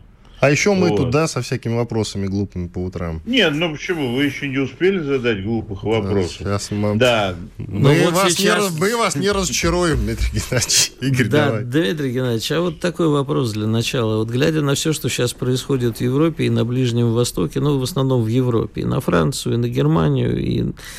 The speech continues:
Speaker 3: на другие вещи, которые часто не попадают, э, ни в эфиры, ни на экраны телевизоров, а на самом деле процессы идут в остальной Европе тоже такие,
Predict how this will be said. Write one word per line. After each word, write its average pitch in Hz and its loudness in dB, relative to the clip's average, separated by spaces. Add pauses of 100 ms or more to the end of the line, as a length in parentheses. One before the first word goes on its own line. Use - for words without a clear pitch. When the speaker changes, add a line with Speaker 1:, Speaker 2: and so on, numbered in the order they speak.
(240)
Speaker 3:
на 151 6
другие 170 2
вещи, 160 2
которые 131 0
часто 131 -2
не 127 2
попадают, 120 0
э, 117 -2
ни 117 0
в 117 0
эфиры, 113 0
ни 123 -2
на 120 0
экраны 120 0
телевизоров, 123 0
а - -4
на 120 -4
самом 120 -2
деле 123 -4
процессы 120 -4
идут 117 -6
в - -10
остальной - -4
Европе - -6
тоже 120 -6
такие, - -8